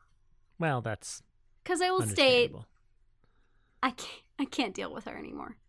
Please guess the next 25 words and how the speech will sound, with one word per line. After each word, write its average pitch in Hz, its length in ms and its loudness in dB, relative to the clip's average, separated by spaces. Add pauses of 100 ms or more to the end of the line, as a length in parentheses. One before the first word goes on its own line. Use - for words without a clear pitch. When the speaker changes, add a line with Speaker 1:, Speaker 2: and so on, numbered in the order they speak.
(120)
Speaker 2:
Like, 247 120 0
I'm 254 100 4
Speaker 1:
We're, 277 100 6
Speaker 2:
just 196 100 2
Speaker 1:
I 170 120 8
think, 190 200 2
Speaker 2:
done. 220 80 -2
Speaker 1:
I 220 60 4
think 214 180 0
a 165 60 6
Speaker 2:
I'm 131 60 6
Speaker 1:
lot 113 160 4
Speaker 2:
just 101 60 -4
Speaker 1:
of - 40 -8
people 113 160 -2
Speaker 2:
over 110 60 2
it. 104 40 2
Speaker 1:
are - 20 -4
just 104 240 -8
done 87 320 -8 (200)
with 104 180 -10
Dunham. 90 380 -8 (920)
Speaker 2:
Yeah, 403 260 -6 (120)
they're 339 400 4 (160)
done. 190 380 4